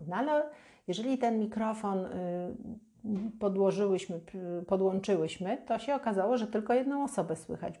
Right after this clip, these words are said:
bo to jest mikrofon zbierający dla jednej osoby, a nie dla wszystkich. Zupełnie inny powinien być do śpiewów, gdzie kilka osób śpiewa. No i po pierwsze zbierał jeden głos,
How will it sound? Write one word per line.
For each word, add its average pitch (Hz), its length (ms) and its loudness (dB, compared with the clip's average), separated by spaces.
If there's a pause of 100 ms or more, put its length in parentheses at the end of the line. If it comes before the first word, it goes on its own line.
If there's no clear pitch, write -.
bo 196 60 -8
to - 100 -2
jest 220 200 0
mikrofon 214 520 -2
zbierający 190 840 2 (640)
dla 185 260 2
jednej 208 400 2
osoby, 165 460 -2
a 190 80 -2
nie 190 240 2
dla 214 220 0
wszystkich. - 640 -8
Zupełnie 202 520 2
inny 190 240 2
powinien 190 500 0
być 180 220 0
do 170 200 -2
śpiewów, 160 680 0
gdzie 170 360 -2
kilka 185 400 -4
osób 190 280 -4
śpiewa. - 380 -8 (1800)
No 220 120 0
i 277 80 0
po 254 120 0
pierwsze 226 340 2
zbierał 190 320 4
jeden 185 320 2
głos, 165 460 2